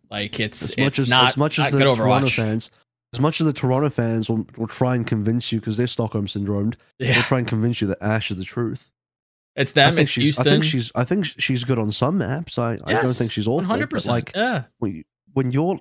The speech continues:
Speaker 2: trying to one trick her everywhere, that's a bit of a problem.
Speaker 1: Can't do
Speaker 2: And I
Speaker 1: that.
Speaker 2: feel like Fitz was, like, almost in that category. If Fitz was trying to do a Hisu here and just trying to one
Speaker 1: Yep.
Speaker 2: trick one hero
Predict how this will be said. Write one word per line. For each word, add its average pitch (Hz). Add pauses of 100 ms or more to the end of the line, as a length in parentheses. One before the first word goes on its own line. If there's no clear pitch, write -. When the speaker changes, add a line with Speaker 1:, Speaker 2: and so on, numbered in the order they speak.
Speaker 2:
trying 160
to 147
one 120
trick 151
her 113
everywhere, 113
that's 107
a 147
bit 143
of 110
a 104
problem. 120
Speaker 1:
Can't 117
do 92
Speaker 2:
And 85
I -
Speaker 1:
that. 123
Speaker 2:
feel 180
like 156
Fitz -
was, 117
like, 113
almost 127
in 117
that 110
category. 113
If 107
Fitz -
was 160
trying 135
to 127
do 117
a 104
Hisu 127
here 104
and 95
just 98
trying 113
to -
one 110
Speaker 1:
Yep. 87
Speaker 2:
trick 110
one 101
hero 101